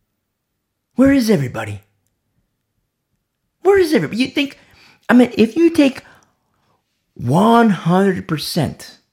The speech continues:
of the so-called warriors, and I say so-called warriors, remember the census in Numbers, the first census, those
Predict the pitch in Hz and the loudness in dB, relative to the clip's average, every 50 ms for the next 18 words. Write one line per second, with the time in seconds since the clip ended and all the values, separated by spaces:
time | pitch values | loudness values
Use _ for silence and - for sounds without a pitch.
0 | _ _ _ _ _ - 135 135 143 139 131 127 127 - - _ _ _ _ _ | _ _ _ _ _ -10 -6 -4 -2 -2 -2 -4 -6 -10 -16 _ _ _ _ _
1 | _ _ _ _ _ _ _ _ _ _ - - 131 - - - 135 135 127 - | _ _ _ _ _ _ _ _ _ _ -10 -8 -8 -6 -2 -2 -2 -2 -2 -2
2 | 135 127 127 120 113 107 107 117 120 113 104 98 95 95 98 101 107 110 104 - | -2 0 0 0 -2 -2 -2 -2 -4 -4 -6 -10 -12 -12 -10 -8 -8 -8 -8 -4
3 | - 185 175 147 127 - - - 131 127 123 - - 113 - - - 107 117 113 | -4 -4 -2 -2 -4 -6 -6 -4 -4 -4 -4 -6 -8 -10 -10 -10 -10 -10 -8 -8
4 | - 143 - - - 120 - - - _ _ _ _ _ _ _ _ _ _ _ | -8 -10 -14 -18 -18 -20 -20 -20 -20 _ _ _ _ _ _ _ _ _ _ _
5 | _ _ _ _ _ _ _ _ _ _ _ _ _ _ _ _ _ _ _ _ | _ _ _ _ _ _ _ _ _ _ _ _ _ _ _ _ _ _ _ _
6 | _ _ _ _ _ _ _ _ _ _ _ _ _ _ _ _ _ _ _ _ | _ _ _ _ _ _ _ _ _ _ _ _ _ _ _ _ _ _ _ _
7 | _ _ _ _ _ _ _ _ - 117 135 143 123 117 104 110 104 - 117 120 | _ _ _ _ _ _ _ _ -6 -4 -2 -2 -2 -2 -4 -4 -6 -4 -2 -2
8 | 131 131 - 110 107 - - 127 113 107 123 143 127 120 - - 120 - - 143 | -2 -2 -4 -6 -8 -8 -6 -6 -4 -2 -2 -4 -4 -6 -8 -10 -10 -6 -4 -6
9 | 139 139 - 156 165 160 - - 120 110 - - 113 123 123 123 117 - | -4 -4 -4 -4 -4 -4 -4 -6 -8 -8 -8 -6 -4 -2 -2 -2 -2 -6